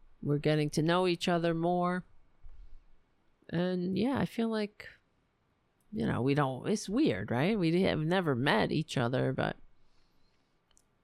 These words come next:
w-, like, in person yet. We will. We will. Maybe one day. We'll do a, we'll do something like, r-, like what Robin did. She had the horn in.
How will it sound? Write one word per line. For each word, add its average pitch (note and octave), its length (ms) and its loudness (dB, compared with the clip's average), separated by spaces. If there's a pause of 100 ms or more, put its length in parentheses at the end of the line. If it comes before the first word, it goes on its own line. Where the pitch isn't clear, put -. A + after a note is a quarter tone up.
(300)
w-, F3 300 -2 (240)
like, - 300 -6
in A2 160 -6
person D#3+ 580 0
yet. E3 400 2 (140)
We B3+ 160 0
will. E3 340 2 (140)
We B3 160 0
will. C#3+ 300 2 (180)
Maybe A3 260 2
one G#3 220 0
day. D#3 240 2 (1000)
We'll D#3+ 140 0
do D#3 300 4
a, D3 360 4
we'll E3+ 140 0
do F3 180 2
something E3 380 2
like, D3 200 2 (240)
r-, D#3 240 0
like D3+ 300 0 (120)
what D3+ 220 0
Robin D#3+ 540 2
did. B2 360 -2 (160)
She - 180 -4
had A#2+ 200 0
the A#2+ 100 4
horn F3 380 2
in. F3 340 0